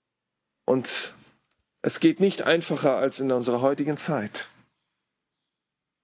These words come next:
Der Auslöser kann manchmal so klein sein und so ungewollt sein,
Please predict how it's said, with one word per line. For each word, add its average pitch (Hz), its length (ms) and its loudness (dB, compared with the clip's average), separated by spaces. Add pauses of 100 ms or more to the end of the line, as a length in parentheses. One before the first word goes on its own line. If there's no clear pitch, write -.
(840)
Der 185 180 8
Auslöser 226 580 4
kann 240 180 4
manchmal 240 300 6
so 285 240 4
klein 247 420 6
sein 214 400 6 (880)
und 202 160 8
so 240 140 8
ungewollt 170 540 8
sein, 175 440 6